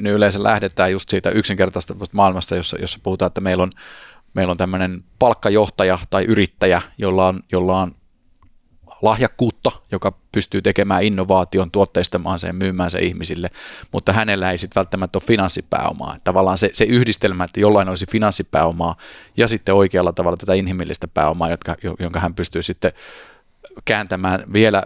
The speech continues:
vielä lisäksi finanssipääomaa, niin tää on aika harvinainen yhdistelmä. Mm. Jo-, joten, joten tän takia meillä on kapitalismi, että me pystytään, me pystytään niinku matchaamaan näitä, joilla on tätä niinku inno-, innovaatio- ja johtamistalenttia ja,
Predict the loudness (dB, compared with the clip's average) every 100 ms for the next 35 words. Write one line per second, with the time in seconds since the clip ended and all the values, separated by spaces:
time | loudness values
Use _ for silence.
0 | 2 2 4 2 2 0 -2 -4 -4 -4
1 | -4 -2 0 -2 -6 0 2 2 2 0
2 | 0 0 2 4 4 2 -4 -6 -8 -14
3 | -20 _ -14 -12 -14 -12 -4 -2 -2 2
4 | 2 2 -2 -2 -4 -4 -6 -4 -2 -2
5 | 0 2 2 2 0 0 -2 -4 -6 -8
6 | -8 -4 -2 -2 -2 -2 -2 -6 -8 -6
7 | -8 -6 -6 -4 -4 -4 0 -2 0 -4
8 | -4 -4 -2 0 -2 -2 -6 -8 -8 -10
9 | -12 -16 _ -20 -20 -20 -20 -20 -2 0
10 | 2 2 2 2 2 2 2 4 4 4
11 | 4 2 2 0 -2 -2 0 0 -4 -2
12 | 0 2 0